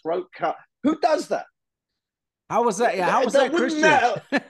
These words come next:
Speaker 2: <laughs>
Speaker 1: wouldn't that ring alarm bells to anyone?
Speaker 2: Yeah.
Speaker 1: You,
Speaker 2: Yes.
Speaker 1: you know, and there are pastors and people in the church who are Freemasons, and, um, they're bound up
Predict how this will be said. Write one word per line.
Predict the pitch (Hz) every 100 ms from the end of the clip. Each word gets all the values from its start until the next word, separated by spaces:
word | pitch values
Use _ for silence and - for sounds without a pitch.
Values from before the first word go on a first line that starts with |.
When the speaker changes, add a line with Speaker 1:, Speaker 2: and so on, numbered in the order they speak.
| -
Speaker 2:
<laughs> | 254
Speaker 1:
wouldn't | 302 320
that | 311 262
ring | 240 262 262 247 190
alarm | 208 202 202 220 196 214
bells | 220 226 247 311 _
to | 170 -
anyone? | 175 196 220 202 139
Speaker 2:
Yeah. | 123 110 - _ _ _ _
Speaker 1:
You, | 143
Speaker 2:
Yes. | 143 135 - 180 -
Speaker 1:
you | 160
know, | 202 226 - _ _
and | 185 208
there | 226 220
are | 233 233 226
pastors | - 208 214 - - 190 - - -
and | 160 151 -
people | - 190 _ 156 131 - _ _ -
in | 147
the | 123
church | - 170 - -
who | 123 107
are | -
Freemasons, | 147 170 180 165 - 110 - - - _ _ _ _ _ - _ -
and, | 143 147 135
um, | 143 139 135 127 113 _ _ _ _ - _
they're | 104 175 180
bound | 190 185
up | 185 170